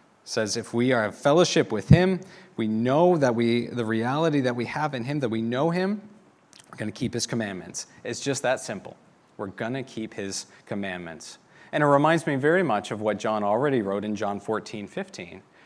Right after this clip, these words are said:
which says, "If you love me, you will keep my commandments." Jesus is saying if we really do love him,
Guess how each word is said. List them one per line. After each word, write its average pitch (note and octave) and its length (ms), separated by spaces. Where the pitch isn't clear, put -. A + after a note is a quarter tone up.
which A#2 160
says, A2 240
"If G2+ 100
you G#2+ 140
love C3 400
me, A#2+ 260
you A#2+ 220
will E3 140
keep - 420
my E2+ 340
commandments." B2+ 880
Jesus C#3+ 400
is B2 100
saying C#3 260
if A#2+ 120
we A#2+ 100
really D3 360
do C3+ 220
love G#2 340
him, C#3 280